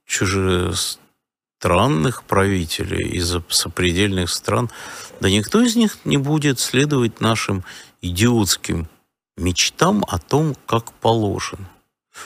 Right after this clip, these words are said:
Вот с нами против Запада весь мир. Индия, и Китай,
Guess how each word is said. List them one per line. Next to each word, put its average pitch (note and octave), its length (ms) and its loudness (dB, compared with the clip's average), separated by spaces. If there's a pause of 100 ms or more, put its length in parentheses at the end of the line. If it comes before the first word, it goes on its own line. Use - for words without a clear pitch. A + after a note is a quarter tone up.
(120)
Вот E3+ 340 4
с - 160 0
нами D3+ 380 4
против C#3 560 2
Запада C3+ 640 4
весь C3+ 500 2
мир. B2 580 2 (800)
Индия, A2+ 680 2
и F2+ 80 -4
Китай, A#2 1000 2